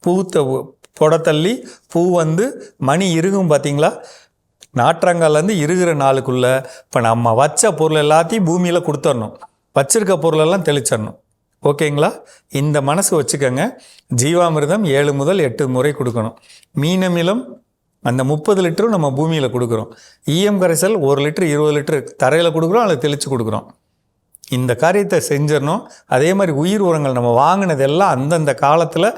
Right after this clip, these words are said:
அந்தந்த நேரத்துல தரை வெளியில கொடுத்துடணும்.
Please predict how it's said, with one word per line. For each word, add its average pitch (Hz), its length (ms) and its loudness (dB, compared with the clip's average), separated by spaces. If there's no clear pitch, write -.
அந்தந்த 156 480 0
நேரத்துல 175 520 0
தரை 147 240 2
வெளியில 147 300 0
கொடுத்துடணும். 117 480 -4